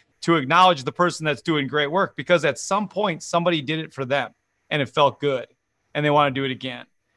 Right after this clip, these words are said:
And that's how you build this culture of storytellers, this pl-, place where everybody's story has value. People talk about building culture and we gotta build culture,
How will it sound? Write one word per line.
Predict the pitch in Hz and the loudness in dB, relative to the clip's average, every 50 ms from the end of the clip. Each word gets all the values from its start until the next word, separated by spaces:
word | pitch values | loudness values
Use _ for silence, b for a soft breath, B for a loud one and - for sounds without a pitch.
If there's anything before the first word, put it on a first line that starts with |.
| _ _ _ 139 | _ _ _ -6
And | 143 147 | -2 0
that's | 160 190 202 - | 2 2 2 2
how | 226 233 | 2 2
you | 226 202 185 | 2 2 0
build | 156 156 175 175 165 | -2 0 2 0 2
this | 139 139 127 - | 0 -4 -6 -6
culture | - - 151 156 151 156 - 156 | -4 -2 -2 -2 -2 -4 -6 -6
of | 139 110 - | -6 -6 -8
storytellers, | - - 151 147 151 156 151 135 - - 139 135 135 131 127 113 | -8 -4 -2 -2 0 0 -2 -4 -4 -6 -6 -4 -4 -6 -8 -10
this | 120 123 - _ _ | -12 -16 -18 _ _
pl-, | _ 147 160 156 - - | _ -8 -8 -8 -8 -8
place | - - 160 160 156 - - | -8 -6 -4 -4 -6 -6 -8
where | 151 147 143 139 - B B B B B 165 | -4 -4 -2 -2 -4 B B B B B 0
everybody's | 170 170 185 170 165 175 156 143 123 - | 2 2 2 2 2 2 0 0 -4 -6
story | - - - 151 151 160 156 147 139 127 | -8 -2 0 2 2 4 2 2 0 0
has | 139 139 131 110 - | -2 -2 -4 -4 -4
value. | - 143 147 143 127 120 | -4 -2 -2 -2 -2 -4
People | - 170 160 170 | -8 -12 -8 -4
talk | - 160 160 139 | -2 -2 -2 0
about | 147 143 135 120 110 | 0 -2 -2 -2 0
building | 135 147 147 139 131 117 | -2 -2 -2 -2 -4 -6
culture | - - 143 156 147 - - 131 135 | -4 -4 -4 -4 -4 -4 -6 -6 -6
and | 135 135 | -6 -4
we | 127 | -4
gotta | 147 151 143 | -4 -4 -4
build | 117 143 143 120 - | -4 -8 -10 -8 -6
culture, | 143 151 147 - - 127 127 123 | -6 -6 -6 -6 -10 -12 -12 -12